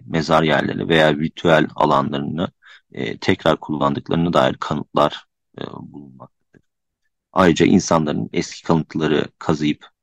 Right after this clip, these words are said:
olayları anımsadıklarına veya anıtları silerek geçmişte ilişkilerini değiştirdiklerine dair izler vardır. Tüm bu yöntemlerle arkeologlar insanların geçmişlerini hatırlamaya veya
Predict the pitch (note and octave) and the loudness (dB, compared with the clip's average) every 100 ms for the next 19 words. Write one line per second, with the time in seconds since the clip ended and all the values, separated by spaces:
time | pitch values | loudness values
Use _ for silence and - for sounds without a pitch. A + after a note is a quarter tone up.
0 | - D2 D2+ C#2+ D2 - - D#2 D2 - | -8 -2 0 2 0 -2 -2 -2 -2 -4
1 | E2 D2+ - - E2 E2+ E2+ E2 - - | -2 -4 -8 -12 -10 -6 -4 -4 -6 -2
2 | D#2+ C#2+ - D#2+ D#2 - - - - - | 2 2 0 0 -2 -4 -4 -6 -4 0
3 | F3 - - _ - - - - - - | 2 0 -4 _ -8 -8 -10 -4 -4 -4
4 | _ _ _ D#2 D2 - D2+ C#2 B1+ C#2 | _ _ _ -6 -6 -2 0 0 -2 0
5 | C#2+ - - D2+ - - F2 F#2+ G#2+ E2 | -2 -2 -8 -8 -8 -6 -2 0 2 2
6 | G2 - E2 F2 E2+ C#2+ G#1+ - - - | 0 -2 0 2 2 2 -2 -6 -18 -18
7 | _ _ _ _ _ _ _ _ _ _ | _ _ _ _ _ _ _ _ _ _
8 | _ - - G#2+ F#2 F#2 - E2+ E2 F2 | _ -8 -2 0 2 0 2 2 2 2
9 | E2+ F2+ G#2+ F2 D2+ C#2 C#2+ - C#2+ C#2 | 2 2 2 2 -2 -2 -2 -4 -8 -6
10 | - G2+ F2 - D#2+ D#2 D#2+ - - D#2+ | -4 -2 -2 -2 -2 -2 -4 -6 -4 -6
11 | - - - _ _ _ E2 D#2+ E2+ A2+ | -4 -14 -16 _ _ _ -8 -6 -4 -6
12 | - - - F2+ E2+ F2 G#2 F2 E2 G#2+ | -8 -8 0 0 2 0 0 2 2 0